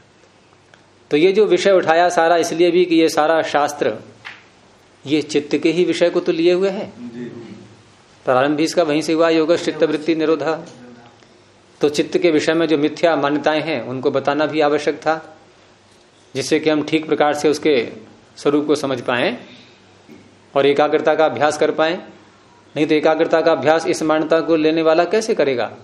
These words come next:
Speaker 1: जब वो मान ही नहीं रहा है कि चित्त एक है, वो तो अलग-अलग मान रहा है, उत्पन्न होना, नष्ट होना, ये उसका स्वरूप मान रहा है, तो कैसे एकाग्रता का संपादन करेगा वो? इसलिए ये मान्यता भी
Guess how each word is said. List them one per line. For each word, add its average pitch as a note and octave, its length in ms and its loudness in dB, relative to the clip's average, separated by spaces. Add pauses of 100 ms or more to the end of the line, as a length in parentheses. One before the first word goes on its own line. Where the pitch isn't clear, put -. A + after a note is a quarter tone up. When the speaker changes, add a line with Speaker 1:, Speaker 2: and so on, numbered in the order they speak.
(380)
Speaker 1:
जब C#3+ 80 4
वो D3 60 4
मान C3+ 240 0
ही F3 140 2
नहीं F3+ 100 2
रहा F3 120 2
है F3+ 80 0
कि F3+ 80 -2
चित्त F3 240 -2
एक F3 200 2
है, F3+ 120 2
वो E3+ 120 2
तो D#3+ 100 2
अलग-अलग D#3+ 320 2
मान D#3 220 0
रहा D#3 120 4
है, F3+ 160 0 (600)
उत्पन्न D#3 340 0
होना, D#3 300 0
नष्ट D#3 260 0
होना, D#3+ 220 2
ये D#3 140 2
उसका D#3 220 0
स्वरूप D#3 240 0
मान D3 220 0
रहा D3+ 220 2
है, E3+ 160 -4 (640)
तो F3 80 2
कैसे A#3+ 300 2
एकाग्रता D3+ 480 2
का C#3+ 100 0
संपादन C3 480 -2
करेगा A#2+ 320 -6
वो? B2 160 -14 (1080)
इसलिए F3+ 320 2
ये D#3+ 80 2
मान्यता C#3+ 400 0
भी B2+ 180 0